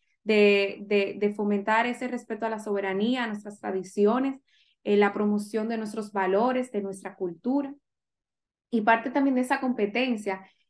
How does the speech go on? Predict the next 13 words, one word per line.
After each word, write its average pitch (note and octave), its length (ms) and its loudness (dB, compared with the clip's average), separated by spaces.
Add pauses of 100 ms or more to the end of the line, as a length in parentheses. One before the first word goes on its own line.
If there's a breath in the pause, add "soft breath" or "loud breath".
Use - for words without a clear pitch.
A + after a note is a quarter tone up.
(100)
eh, G3 680 2
eh, F#3+ 80 -4
que G3+ 140 -2
tienen B3+ 480 0
esas B3+ 260 -4
misiones G3 560 -2
es G3+ 320 -4
registrar G#3 640 0
a A#3 320 0
los D4+ 180 -4
ciudadanos A#3+ 580 0
y B3+ 60 -4
dominicanas, G#3 680 -2